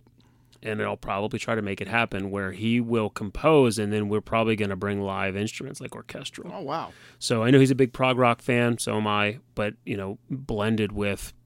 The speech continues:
Speaker 1: orchestral stuff. So I'm curious to see, and I swear, right hand to God, I said this to my wife three weeks ago. I said, "I will be beyond elated, you know, on the moon when I have a rough cut of the movie and he's beginning to score it." Like, that's,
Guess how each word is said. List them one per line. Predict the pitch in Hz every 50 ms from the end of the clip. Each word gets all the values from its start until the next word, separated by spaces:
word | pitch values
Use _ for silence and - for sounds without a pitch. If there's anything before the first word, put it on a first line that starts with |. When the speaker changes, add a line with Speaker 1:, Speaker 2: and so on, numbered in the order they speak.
| _ _ -
Speaker 1:
orchestral | - 101 - - 120 113 - - - - 110
stuff. | - - - - 123 120 -
So | - - 123 113 110
I'm | 113 - 135 143
curious | - - - - 110 185 -
to | - -
see, | - - - 123 117
and | 104 101
I | 107 - - _ _ _ _ _ _ _ _ _
swear, | - - - - 143 131 131 131 131 123
right | 127 131 135 131 135 127
hand | 131 139 127
to | 123
God, | 113 123 120 113 107 107 110 - -
I | 131 110
said | - - 117 107
this | 107 98 -
to | - -
my | 110 110
wife | 110 110 110 110 101 - - _ _ _ _ _ _ _ _ _ _ _ _ _ _ _
three | - - - - 123 123 123
weeks | 120 117 117 113 - -
ago. | 107 107 107 104
I | 107 107
said, | 107 - 123 113 107 -
"I | - 113 113 113
will | 120 131 127
be | 117 117 113 110 104 101 104 - _ _ _ _ _ _ _ _ _ _ _ _ _ _ _ _ _ _ _ _ _ _ _ _ _ - - 131
beyond | 120 117 113 113 113 104 110 117 120 117 110
elated, | 107 104 107 107 107 104 101 98 101 104 - - _ _ _ _ _ -
you | - -
know, | - - - -
on | - 117 117
the | 107 104
moon | 113 117 127 127 120 113 104 101 101 101
when | 104 104 104
I | 101 104 101
have | 101 120 120 107
a | 95
rough | 92 90 95 107 123 120 - -
cut | - 131 127 117
of | 104
the | 98 95
movie | 98 101 107 110 113 131 135 - - -
and | 107 95
he's | - - 113 101
beginning | 110 113 104 104 95 95 95
to | - 120
score | - - - - 120 -
it." | - - -
Like, | - - -
that's, | - 110 107 113 110 - -